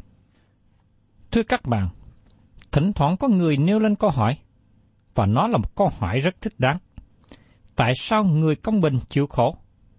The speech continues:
Khi sự đau bệnh xảy đến cho tôi và tôi phải nằm trên giường bệnh hàng tháng, nhờ đó tôi có nhiều thời giờ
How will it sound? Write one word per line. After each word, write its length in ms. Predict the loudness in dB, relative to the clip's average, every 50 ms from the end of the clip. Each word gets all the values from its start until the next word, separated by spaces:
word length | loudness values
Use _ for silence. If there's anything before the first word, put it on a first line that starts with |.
| _ _ _ _ _ _ _ _ _ _ _ _ _ _ _ _ _ _ _ -4
Khi 140 | 0 0 0
sự 240 | 0 0 0 0 0
đau 260 | 0 0 0 0 2
bệnh 400 | 2 2 2 2 0 -2 -4 -8 -12
xảy 280 | -8 -4 0 0 2
đến 180 | 2 2 2 2
cho 100 | 0 -2 -2 0
tôi 240 | 0 2 2 0
và 160 | -2 -2 -4 -4 0 -2
tôi 100 | 0 0
phải 140 | 2 2
nằm 240 | 2 2 2 2 0
trên 200 | 0 -2 -2 0
giường 260 | 0 2 0 0 0
bệnh 220 | 0 0 0 0 -2 -4
hàng 340 | -4 -2 0 0 0 0 0
tháng, 260 | 0 0 0 0 -2 -4 _ -18 -20 -20 -20 -20 -12 -4 -2
nhờ 220 | 0 0 0 0
đó 200 | 0 0 0 0 -2 -2
tôi 140 | -2 -2
có 100 | 0 0
nhiều 240 | 2 2 2 2 0 -2
thời 160 | -4 -2 0
giờ 180 | 2 2 2